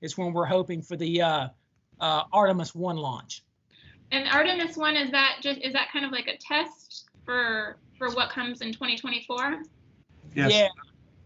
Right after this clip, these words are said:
Speaker 1: Go ahead, Robert.
Speaker 3: I was gonna say, uh, the, there's three main launches we're planning for right now. The first one is just a test, unmanned test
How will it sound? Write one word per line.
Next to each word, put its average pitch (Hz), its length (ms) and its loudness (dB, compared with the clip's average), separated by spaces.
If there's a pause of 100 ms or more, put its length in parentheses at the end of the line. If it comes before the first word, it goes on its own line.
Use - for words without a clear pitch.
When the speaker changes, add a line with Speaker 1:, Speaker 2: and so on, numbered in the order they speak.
(180)
Speaker 1:
Go 214 80 2
ahead, 196 180 4
Robert. 170 300 2 (200)
Speaker 3:
I 165 40 4
was 156 80 4
gonna 147 120 8
say, 127 360 4
uh, 127 240 4 (140)
the, 127 120 -4 (220)
there's 143 320 0 (180)
three 196 160 0
main 175 220 4
launches 139 400 4
we're 117 80 -4
planning 123 340 0
for 117 140 -4
right 104 200 0
now. 101 240 -4
The 95 120 -12
first 175 360 2
one 147 140 2
is 117 180 -2
just 123 260 -4
a - 40 -6
test, 139 520 0
unmanned 143 440 4
test 120 380 -4